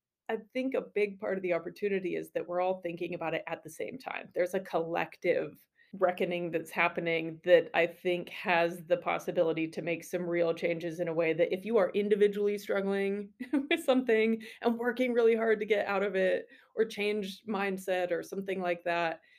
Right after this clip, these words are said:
but you're only doing it by yourself, it is a lot harder than, "Okay, everybody is kind of shifting and things are happening and more people are also on board with this thing that I'm try,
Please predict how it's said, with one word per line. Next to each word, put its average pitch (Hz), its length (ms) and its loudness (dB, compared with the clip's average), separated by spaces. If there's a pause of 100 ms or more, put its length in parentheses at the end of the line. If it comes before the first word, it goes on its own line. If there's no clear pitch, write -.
(140)
but 160 120 -2
you're 190 240 0
only 196 300 2
doing 180 300 2
it 170 100 -2
by 170 120 0
yourself, 165 640 0 (520)
it 214 140 4
is 240 200 2
a 214 60 2
lot 185 260 0
harder 170 300 2
than, 170 360 -2
"Okay, 208 360 -2
everybody 254 960 -2
is 240 180 -6
kind 226 260 -4
of 226 120 -6
shifting 220 720 0
and 190 140 -6
things 220 220 -6
are 214 100 -4
happening 208 720 -4
and 175 120 -4
more 214 220 0
people 220 320 -4
are 208 200 0
also 202 520 -2
on 196 180 -4
board 202 320 0
with 190 180 0
this 190 200 -4
thing 208 240 -2
that 196 100 -4
I'm 196 180 -2
try, 202 180 -4